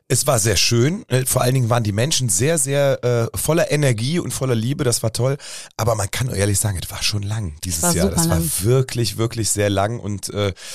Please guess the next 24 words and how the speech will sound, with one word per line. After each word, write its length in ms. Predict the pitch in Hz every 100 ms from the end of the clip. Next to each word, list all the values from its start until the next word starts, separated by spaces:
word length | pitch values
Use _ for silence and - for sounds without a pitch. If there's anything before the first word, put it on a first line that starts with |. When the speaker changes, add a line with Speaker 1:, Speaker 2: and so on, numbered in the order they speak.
| - -
Speaker 1:
das 160 | 95 -
ist 300 | 113 - -
dann 260 | 101 101 -
für 200 | 87 101
den 40 | -
Kopf 260 | 110 -
irgendwann 180 | 104 107
so, 80 | 98
jetzt, 340 | 92 - -
also 140 | - 87
jetzt 340 | - - -
die, 180 | 98 87
die, 240 | 101 92 - 95
die 80 | 101
Osterglocken 640 | 117 131 151 131 147 120
blühen 300 | 107 143 165
und 80 | 127
man 160 | 117 120
ist 120 | -
immer 200 | 143 131
noch 160 | 104
in 80 | 101
den 160 | 87 92
Sälen. 380 | 85 92 110